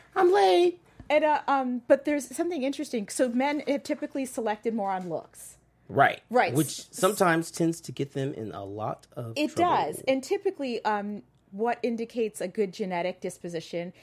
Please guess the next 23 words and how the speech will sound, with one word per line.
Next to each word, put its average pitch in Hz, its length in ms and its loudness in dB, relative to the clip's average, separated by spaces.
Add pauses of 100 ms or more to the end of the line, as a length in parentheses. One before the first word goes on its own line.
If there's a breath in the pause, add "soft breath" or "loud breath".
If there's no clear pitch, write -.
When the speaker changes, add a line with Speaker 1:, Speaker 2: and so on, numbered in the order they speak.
(160 soft breath)
Speaker 2:
is 190 140 -2
the 208 120 -2
idea 185 400 -2
of, 165 120 -6
like, 160 300 -4
waist 185 420 -6
to 170 60 -8
hip 262 240 -4
ratios, 240 420 -4
things 339 240 -8
that - 160 -4
really 214 260 0
attract 196 540 -8
a 196 80 -4
male's, 175 460 -2 (100)
Speaker 1:
Right. - 100 -18
Speaker 2:
a 185 60 -4
straight 202 320 -2
guy's 180 240 0
Speaker 1:
Curves. 175 360 8
Speaker 2:
eye. - 60 2
Exactly, 233 500 2
curves. 208 520 -2